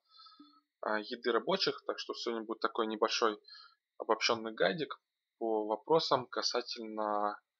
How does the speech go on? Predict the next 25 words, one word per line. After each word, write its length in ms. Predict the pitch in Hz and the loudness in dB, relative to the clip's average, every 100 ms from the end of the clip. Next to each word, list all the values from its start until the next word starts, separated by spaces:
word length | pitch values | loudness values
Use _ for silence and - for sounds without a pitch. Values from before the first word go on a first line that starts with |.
| _ - | _ -6
э, 160 | 104 107 | -4 -2
кормления 760 | 117 107 113 117 110 101 98 _ _ _ _ _ _ _ _ _ _ _ _ - | 0 0 0 -2 -2 -2 -4 _ _ _ _ _ _ _ _ _ _ _ _ -10
и 540 | 107 107 104 104 104 _ _ _ _ _ _ _ _ _ _ _ | -8 -6 -6 -8 -12 _ _ _ _ _ _ _ _ _ _ _
способа, 720 | - - - 120 - 110 104 98 | -10 -6 2 2 4 0 0 2
как 220 | 107 104 | 2 2
можно 340 | 110 104 104 101 | 0 -4 -4 -2
достать 500 | 101 - 101 - - _ _ - | -2 -2 -8 -10 -20 _ _ -14
еду 340 | 113 110 101 - _ _ _ - - - | -8 -4 -4 -6 _ _ _ -12 -12 -12
для 180 | 113 117 | -12 -4
рабочих. 440 | 107 113 - - - | 4 4 4 0 -6
Вообще, 240 | - 143 | -2 2
для 160 | 143 120 | 2 0
чего 220 | - 127 | 0 -2
нужно, 380 | 143 131 123 113 - - - - _ _ - | -2 -2 0 -2 -6 -20 -20 -20 _ _ -4
а, 160 | 101 | -4
кормить 380 | - 110 120 - 113 | 0 0 0 -4 0
рабочих? 420 | 117 113 107 - - | 2 2 0 -4 -2
Это 200 | - 143 | -2 0
необходимо 400 | 113 - - 131 | -4 -4 -4 -2
для 120 | 107 | -2
того, 160 | - 123 | -2 -2
чтобы 240 | - 113 | -2 -4
они 100 | 110 | -2
выполняли 420 | 107 113 113 113 | -2 -2 0 0
некоторые, 680 | 110 110 - - 107 104 | 0 -4 -6 -6 0 2